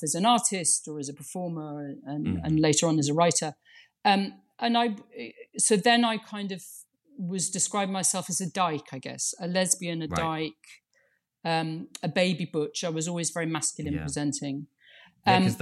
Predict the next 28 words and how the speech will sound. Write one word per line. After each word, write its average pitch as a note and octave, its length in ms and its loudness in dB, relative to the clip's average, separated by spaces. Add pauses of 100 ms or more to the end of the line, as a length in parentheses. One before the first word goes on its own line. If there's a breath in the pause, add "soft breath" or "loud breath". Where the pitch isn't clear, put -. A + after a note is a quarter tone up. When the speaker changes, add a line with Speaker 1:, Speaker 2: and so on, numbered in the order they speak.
Speaker 2:
those D#3 180 2
are, B2 140 4
like, G#2+ 180 2
sexuality A2+ 720 0
terms, D#2+ 320 -2
but - 240 -8
they F2 160 0
have F#2 180 0
a F#2 80 2
Speaker 1:
Yes. F2+ 300 0
Speaker 2:
gender E2 260 0
included F2 600 -2
inside E2 380 -2
them, C#2 120 -6
<laughs> D#2+ 80 -2
don't F#2 160 0
they? - 60 -10
Like, A3 160 6
Speaker 1:
Exactly, D3+ 580 0
yeah, F3+ 260 -2
Speaker 2:
as - 120 -2
a, - 20 -2
as E2 60 -8
a F#2 40 -6
Speaker 1:
exactly E2+ 360 -2
Speaker 2:
word, E2 100 0
Speaker 1:
right. C3+ 320 -4
Speaker 2:
yeah. D#2 140 -12